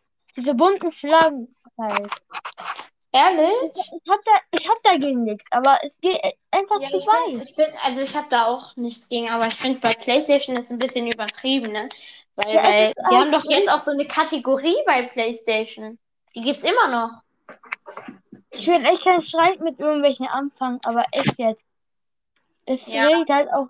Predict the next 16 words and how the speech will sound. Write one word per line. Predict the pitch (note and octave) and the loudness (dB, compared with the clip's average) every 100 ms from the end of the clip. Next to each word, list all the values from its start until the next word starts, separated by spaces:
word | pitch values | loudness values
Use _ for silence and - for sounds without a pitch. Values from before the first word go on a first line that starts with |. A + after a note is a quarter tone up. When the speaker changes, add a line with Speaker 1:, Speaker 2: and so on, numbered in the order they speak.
| C4 | -6
Speaker 1:
echt | - D4+ - - | 0 0 0 0
auf. | - C4+ A3+ G3+ _ _ _ _ _ - | 4 4 2 -6 _ _ _ _ _ -12
Speaker 2:
Und | C#4 B3 | -6 -2
da | D#4 | -2
sind | B3+ G#4 C5+ - | 0 -2 -4 -6
nicht | E4 F4 | -6 -4
mal | D#4+ D4 A3 | -2 -2 -2
wenig | D#4+ A#4+ C5 F4+ - | -2 0 0 -4 -10
Spiele, | - B3+ A#3+ A3 | -10 -8 -6 -6
ne, | A3+ B3 E4 | -4 -6 -6
in | C#4 B3 | -8 -8
dieser | A#3+ A3+ | -8 -8
Kategorie. | - B3 A#3+ G#3+ G#3+ G#3 G#3+ D#4+ F4+ _ _ _ _ _ _ _ _ _ _ _ _ - _ _ _ _ - - _ _ _ _ _ - | -8 -10 -10 -14 -12 -12 -12 -14 -16 _ _ _ _ _ _ _ _ _ _ _ _ -20 _ _ _ _ -20 -20 _ _ _ _ _ -14
Speaker 1:
Ja. | G#3 G#3 C#4+ E4 B3+ - _ _ _ _ _ _ _ _ _ _ _ _ _ _ - _ _ - - - | -10 0 2 2 0 -10 _ _ _ _ _ _ _ _ _ _ _ _ _ _ -20 _ _ -20 -20 -14
Es | C#4 | -6
ist, | D4 D#4+ D#4 | -4 -2 -4